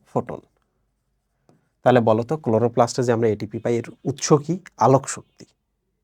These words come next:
সেটা সূর্যের আলো হইতে পারে, অন্য কোনো প্রপার আলো হইতে পারে, যেটা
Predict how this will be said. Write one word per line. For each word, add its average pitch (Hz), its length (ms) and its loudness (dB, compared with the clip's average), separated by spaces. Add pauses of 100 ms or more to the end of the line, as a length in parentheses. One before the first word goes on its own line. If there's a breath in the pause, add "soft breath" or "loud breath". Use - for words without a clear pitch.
(220)
সেটা 123 260 2
সূর্যের 165 480 6
আলো 135 140 8 (100)
হইতে 147 280 0
পারে, 139 160 -2 (640)
অন্য 151 160 8 (120)
কোনো 165 140 -2 (180)
প্রপার 147 320 6 (140)
আলো 117 200 4
হইতে 107 220 -4
পারে, 104 160 -6
যেটা 120 140 -4